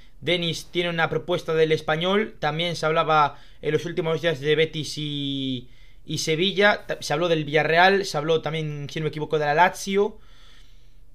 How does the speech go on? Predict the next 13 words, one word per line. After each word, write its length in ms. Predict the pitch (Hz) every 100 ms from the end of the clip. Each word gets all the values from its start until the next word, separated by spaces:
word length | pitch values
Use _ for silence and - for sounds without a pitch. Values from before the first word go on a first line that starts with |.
| -
Eh, 680 | 135 143 147 143 139 135 - -
veremos 400 | 127 170 175 160
cuál 180 | - 165
es 100 | 165
el 80 | 156
destino 440 | 156 156 170 165
de 540 | 156 160 156 156 156 151
Denis 220 | 156 165
Suárez. 320 | 160 185 185 135
Yo 260 | 123 165 -
lo 100 | 156
tengo 160 | 170
clarísimo. 480 | 120 151 147 101 90